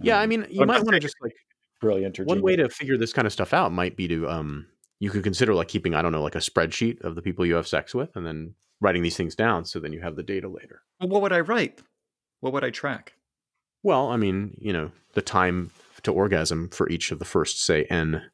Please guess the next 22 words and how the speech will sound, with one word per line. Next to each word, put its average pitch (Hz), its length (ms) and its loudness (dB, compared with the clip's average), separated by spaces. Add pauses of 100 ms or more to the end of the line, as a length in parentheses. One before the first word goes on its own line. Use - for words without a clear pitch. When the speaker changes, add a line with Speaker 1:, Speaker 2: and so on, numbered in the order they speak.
(680)
Speaker 1:
uh, 53 460 -2
sex, - 540 0
uh, 57 340 -8 (380)
encounters. 98 560 -6 (240)
Speaker 2:
How - 220 -2
would 262 220 -2
you 233 60 -6
propose 165 460 -4
I 131 80 0
measure 113 380 -4
that 104 240 -2
time? 101 420 -6 (1200)
Speaker 1:
<laughs> - 20 -18
I - 640 0
don't 135 160 0
know. 76 240 -2
A 110 100 -8 (280)
stopwatch? 101 640 0 (220)
Speaker 2:
I - 40 -4
could, 208 120 2
I 165 100 2
could, 196 240 -2